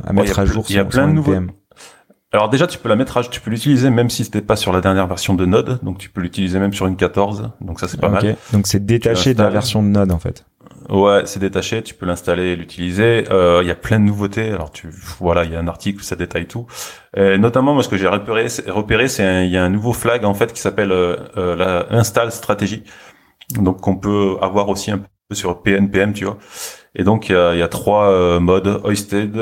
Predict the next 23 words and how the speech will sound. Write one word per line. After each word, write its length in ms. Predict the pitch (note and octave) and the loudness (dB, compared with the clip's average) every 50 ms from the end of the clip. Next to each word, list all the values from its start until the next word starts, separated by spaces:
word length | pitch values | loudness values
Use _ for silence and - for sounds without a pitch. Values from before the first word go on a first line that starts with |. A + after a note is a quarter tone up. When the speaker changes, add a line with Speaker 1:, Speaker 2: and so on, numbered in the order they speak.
| A2+ A#2+ A#2+ A#2 A#2 | 2 2 2 0 0
Speaker 2:
nested 540 | A2+ G2+ G2 - - - A2 G#2 A2+ - - - | -2 -4 -4 -4 -6 -8 -6 -6 -6 -6 -4 -2
et 280 | G#2+ G2+ F#2 F#2+ F#2+ | 0 2 2 2 0
shallow. 520 | F#2+ - - F2 F2+ F2+ F#2 F#2+ - - - - | -2 -2 0 0 2 2 0 -2 -4 -8 -8 -6
Et 140 | F2+ E2+ D#2+ | -6 -4 -2
donc 260 | F2 F2 F2 - F2+ | -4 -4 -4 -4 -4
euh, 440 | D#2+ E2 D#2+ D#2+ E2 E2 E2 F2 E2+ | -4 -4 -4 -4 -6 -6 -6 -8 -4
par 200 | - G2+ G#2+ G#2+ | -2 -2 0 0
défaut 240 | G#2+ G#2 - C#3 | 0 0 0 0
c'est 180 | B2 - A2 - | 0 0 0 0
hoisted 400 | A2+ A#2 A2+ - - B2+ C3 B2+ | 0 -2 -2 -2 0 0 2 4
et 100 | B2+ A2 | 4 2
il 100 | G2+ F#2 | 2 0
dit, 240 | G2+ A2 A#2+ B2 A2+ | 0 -2 0 2 4
euh, 140 | G#2+ G2 G2 | 4 2 2
ça 180 | - G2+ G2 | 2 2 2
installe, 720 | G2 G2 G2 - - A#2+ A#2 A#2 A#2 A#2 A#2+ A#2+ B2 B2+ - - | 2 0 -4 -4 0 0 2 2 0 0 0 -2 -2 -2 -6 -6
ça 220 | - - G#2 G2 G2 - - | -2 -2 -2 -2 -2 -6 -2
non 280 | A2+ A2+ B2 C#3 D3 D3 | 2 4 4 4 4 2
duplicate 680 | C3+ C3+ C3 - C3+ C3 - C#3+ C#3 C3+ C3 - - | 2 -2 -6 -8 -12 -6 -2 0 0 0 -2 -2 -4
les, 580 | A2 G2+ G2+ G2+ G2 G2 F#2+ F#2+ F#2 F#2 F#2 F2+ F2+ F2+ F#2 F#2 G2+ - - - - | -2 -2 0 0 0 -2 -2 -4 -6 -6 -6 -6 -6 -8 -10 -12 -14 -16 -14 -6 -2
les, 240 | G2 G2+ G2 F#2+ - | 0 0 0 0 -4
les 320 | - F#2 F#2 F#2 F2+ F2 F2 | -6 -6 -4 -2 -2 -4 -6
packages 680 | - - - A2+ A2 - A#2 A2+ G#2+ F#2+ F#2+ F2 - | -4 -2 -2 -2 0 2 2 2 2 0 -6 -10 -12